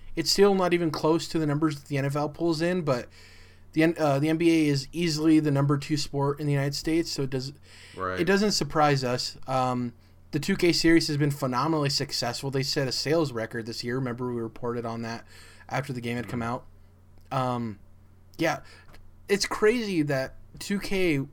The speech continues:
Speaker 1: is, like, one point one billion for the N B A license.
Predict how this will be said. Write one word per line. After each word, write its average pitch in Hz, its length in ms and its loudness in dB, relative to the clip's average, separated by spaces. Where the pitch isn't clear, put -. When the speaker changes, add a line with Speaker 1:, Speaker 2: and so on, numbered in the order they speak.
Speaker 1:
is, 147 160 0
like, 139 240 -2
one 151 240 0
point 190 220 -2
one 160 240 2
billion 143 440 2
for 160 180 0
the 139 120 0
N 131 100 -2
B 127 220 0
A 151 40 -2
license. 160 600 -2